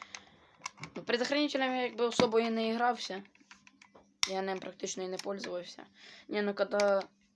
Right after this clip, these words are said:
я ним пользувався тільки, коли в мене патрон в патроннику, і я хочу звести, ну, зробити холостий спуск, щоб потім, якщо при, при, перед вистрілом прийдеться тільки звести бойка. Я от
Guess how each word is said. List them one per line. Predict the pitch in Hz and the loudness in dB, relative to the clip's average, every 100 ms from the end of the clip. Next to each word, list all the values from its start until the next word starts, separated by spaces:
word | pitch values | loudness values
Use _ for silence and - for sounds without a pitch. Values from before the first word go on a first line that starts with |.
| _ _ _ _ _ _ _ 202 | _ _ _ _ _ _ _ -2
я | 214 | 0
ним | 214 | 0
пользувався | 214 202 202 202 | -2 -2 -2 -2
тільки, | - 196 - | -6 -8 -6
коли | 190 | -2
в | 196 | 0
мене | 196 98 | -2 -4
патрон | 190 196 | -4 -4
в | 196 | -4
патроннику, | 196 196 190 196 190 - 208 - - - - - | -4 -2 -2 -2 -8 -10 -12 -14 -20 -20 -20 0
і | |
я | 185 | 0
хочу | 185 190 - | 2 -2 -2
звести, | 180 185 190 - 175 - - - _ _ | -2 0 -2 -6 -10 -10 -20 -20 _ _
ну, | 185 196 | -6 -4
зробити | 180 226 190 185 | -4 -2 -2 -2
холостий | 180 185 - 190 | -4 -6 -2 -4
спуск, | - - 370 - - | -4 -6 -6 -8 -16
щоб | 208 | -8
потім, | 190 185 185 | -6 -4 -6
якщо | 180 - | -6 -8
при, | 185 180 | -6 -6
при, | 170 190 | -4 -8
перед | 180 - 190 185 180 | -8 -2 2 2 0
вистрілом | 320 - - 180 | -6 -6 -8 -6
прийдеться | - 208 185 - | -4 -4 -6 -8
тільки | - - | -12 -12
звести | - 180 - 185 | -4 -4 -4 -8
бойка. | 175 175 170 - - - - - - - | -6 -6 -6 -8 -14 -20 -20 -20 -20 -6
Я | 180 190 202 - - | 0 4 4 2 -6
от | - - - | -14 -14 -20